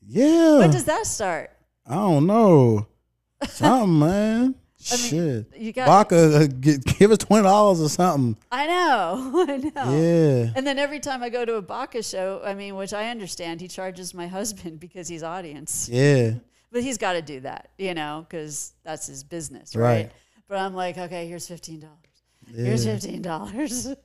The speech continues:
Speaker 2: <laughs> I'm like, "Should I just give you, like, a prepaid hundred fifty? 'Cause
Speaker 1: Something.
Speaker 2: you know I'm coming back." <laughs>
Speaker 1: Yeah, I'm trying to just fucking perform wherever I can. I said I was gonna start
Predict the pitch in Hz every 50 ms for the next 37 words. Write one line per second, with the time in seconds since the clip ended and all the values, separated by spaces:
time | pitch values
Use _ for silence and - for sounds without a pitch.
0 | _ _ _ _ _ _ 277 _ _ - 359 254 254 262 254 226 - - 247 247
1 | 262 277 269 269 247 233 - _ 165 - 180 180 185 190 214 208 202 190 180 180
2 | 170 165 170 165 - - - 185 185 _ - 170 175 180 185 202 175 180 170 175
3 | 175 170 165 170 175 165 - 175 170 160 - - 180 185 226 - - - - -
4 | - 160 151 - - 110 120 135 143 127 113 110 110 - - 113 208 196 - -
5 | 190 180 175 165 147 185 185 160 - - 170 _ - - _ - 320 _ - 277
6 | - _ - _ _ _ _ - 117 139 170 190 196 190 190 196 196 214 226 220
7 | 208 196 185 175 180 170 - - - 175 175 - 170 151 135 127 123 120 - -
8 | - - - _ _ _ _ _ _ _ _ - 113 107 - 135 151 156 156 147
9 | 143 143 139 131 - _ _ _ _ _ - 113 131 139 135 127 123 - 123 120
10 | 120 120 117 113 107 104 - _ _ _ _ _ _ _ _ _ - 139 147 -
11 | 214 214 196 185 156 170 165 151 - - 156 160 160 147 135 113 -